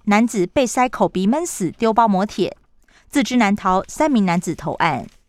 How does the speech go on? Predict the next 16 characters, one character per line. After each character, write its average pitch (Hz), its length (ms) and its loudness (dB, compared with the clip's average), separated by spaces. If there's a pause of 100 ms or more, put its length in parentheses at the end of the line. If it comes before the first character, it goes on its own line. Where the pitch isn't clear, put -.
(1700)
生 262 160 2
活 214 120 0
消 240 140 0
息， 190 280 0
自 214 140 0
由 185 100 2
时 - 160 -6
报， 202 260 2 (420)
卢 247 140 2
碧 320 240 4
今 269 240 -2
天 269 200 0
成 202 240 0
台， 202 340 0 (320)
金 349 220 -2
门、 220 320 0